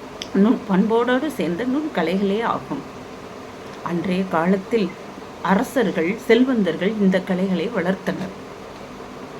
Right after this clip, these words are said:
சரி, இன்று நாம் எந்த,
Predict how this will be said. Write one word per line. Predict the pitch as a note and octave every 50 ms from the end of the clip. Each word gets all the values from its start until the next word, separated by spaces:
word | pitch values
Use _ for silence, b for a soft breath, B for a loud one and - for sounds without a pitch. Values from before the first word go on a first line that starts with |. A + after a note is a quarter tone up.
| - - - - - - F#2+ F#2 F2+ - - - - - - F#2 F#2+ - - - - - - - - - - - - - - - -
சரி, | - D4 B3 G#3 F#3+ - -
இன்று | C4 C4 D4 D4+ D#4 D#4+
நாம் | B3 A#3+ A3+ G3 F#3+ F#3+ A#3+ D4+ D4+ A#3+
எந்த, | G#3 G3+ A#3 C4 -